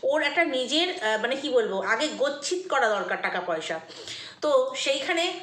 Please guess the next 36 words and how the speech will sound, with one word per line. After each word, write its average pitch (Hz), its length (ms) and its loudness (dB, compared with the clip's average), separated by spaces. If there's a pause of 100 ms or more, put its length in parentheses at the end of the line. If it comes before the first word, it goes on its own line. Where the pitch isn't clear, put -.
(140)
ও 285 140 -2
iPhone 277 400 2
কিনে 302 180 0
বসে 240 240 2
রইলো, 208 260 0
সেই 269 280 0
জন্যই 330 320 -2
কথাটা 269 260 0
বলেছিলাম। 208 540 -2
তো 262 120 -2
আমাকে 208 320 -2
এসে 302 180 -2
বলে 240 240 2
গেল 214 160 0 (680)
যে, 190 340 -2
উম, 170 240 -4 (540)
চাষির 214 360 -2
ছেলের 214 360 2
তিনতলা 214 420 0
বাড়ি 214 240 0
বা 254 100 2
বাইক, 294 400 0 (460)
সে - 160 0
অনেকটা 262 480 0
জমিয়ে 214 300 0
ফেলেছে, 196 300 -2
যে 202 100 0
এত 202 240 0
বড় 254 220 4
বাড়ি 220 280 0
করতে 269 240 0
পারে, 240 320 0 (360)
তার 220 180 -2
নিশ্চয়ই 277 400 -6 (720)
জমানো 262 380 2
রয়েছে, 233 420 2